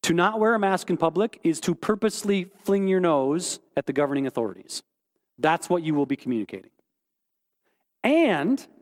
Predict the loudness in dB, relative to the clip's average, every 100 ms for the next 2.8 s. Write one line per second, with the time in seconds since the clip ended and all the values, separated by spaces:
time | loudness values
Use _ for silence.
0 | _ _ _ _ -2 0 2 0 0 0
1 | 0 0 0 0 -2 -4 0 2 0 0
2 | 2 2 2 0 -2 -6 -8 -12